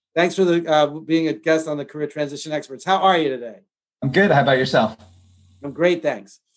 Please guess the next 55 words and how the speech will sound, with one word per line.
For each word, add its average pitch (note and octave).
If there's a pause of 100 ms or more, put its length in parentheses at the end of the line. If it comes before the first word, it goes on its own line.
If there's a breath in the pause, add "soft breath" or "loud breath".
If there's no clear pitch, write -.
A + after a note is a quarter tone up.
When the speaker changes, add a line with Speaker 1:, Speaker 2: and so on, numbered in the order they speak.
(300)
Speaker 1:
So F3+
you'll G3
tell A3+
us C4
more A#3
about G3+
yourself, F#3+
but F#3+ (140)
for G#3+
this C#4+
moment, A3
please E4+
tell A3+
the G3
listeners F3
what D#3+
they're C4
gonna G#3
learn E3
about D#3+
or C#3
gain C#3+ (240 soft breath)
from B2+
sticking, D3+ (280)
sticking D#3+
with D#3
us C#3+
and C3+
listening C3+
to -
this A#2+
podcast B2+
episode. G2+ (600)
Speaker 2:
Yeah, F3+
I C#3
mean, D3
obviously, D3+
in C#3
the B2+
twenty-six D3
years C#3
that C3
I've B2+
been C3
in C3
the B2+
recruiting C3
and B2
staffing C3
industry, C3
I've A#2+
learned B2+
a B2+
little B2+
bit, B2+